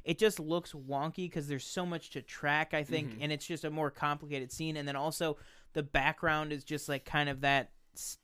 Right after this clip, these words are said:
Speaker 1: that stereotypical thing that, you know, people complain about superheroes about, which is, like, it's just, like, a big, like, power cloud, like
Speaker 2: Yeah.
Speaker 1: Galactus and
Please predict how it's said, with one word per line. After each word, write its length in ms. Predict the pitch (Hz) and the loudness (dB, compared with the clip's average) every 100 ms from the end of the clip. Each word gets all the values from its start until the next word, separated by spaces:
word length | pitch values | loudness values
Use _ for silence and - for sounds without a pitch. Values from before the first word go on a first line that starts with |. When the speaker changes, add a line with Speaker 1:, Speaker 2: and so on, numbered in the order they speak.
| - | 6
Speaker 1:
that 320 | 151 147 - - | 8 8 6 -14
stereotypical 1160 | - - 175 180 170 160 - 160 156 156 147 143 | -14 6 10 10 10 6 4 -4 0 2 2 0
thing 260 | 160 151 | -2 -2
that, 100 | 147 139 | -2 -4
you 60 | 143 | -4
know, 100 | 135 | -2
people 260 | 156 147 | -4 -4
complain 380 | 135 131 147 143 | -6 -8 -6 -4
about 240 | 139 135 131 | -4 -4 -6
superheroes 540 | 147 135 135 131 127 | -10 -8 -8 -8 -8
about, 340 | 127 127 120 | -6 -6 -4
which 180 | 143 139 | -8 -10
is, 120 | 127 | -10
like, 300 | 131 123 120 _ _ _ _ - - | -8 -8 -10 _ _ _ _ -20 -6
it's 220 | 143 - | -6 -4
just, 220 | - 143 | -8 -6
like, 160 | 147 131 | -4 -4
a 80 | 131 | -6
big, 520 | 127 147 143 131 131 - _ _ _ _ _ _ _ - | 0 2 2 -2 -8 -12 _ _ _ _ _ _ _ -8
like, 320 | 156 139 - _ | -2 -2 -4 _
power 600 | - 156 156 151 143 135 - _ _ | 2 6 8 6 4 -2 -6 _ _
cloud, 600 | - 151 135 131 131 131 | -2 2 4 4 0 -2
like 240 | 135 131 123 | 0 0 -2
Speaker 2:
Yeah. 240 | 120 101 | -10 -4
Speaker 1:
Galactus 920 | 147 139 139 139 - 143 127 - - 143 | 0 2 2 0 -2 -2 -2 -8 -8 -4
and 580 | 135 131 131 131 127 | -4 -4 -8 -8 -10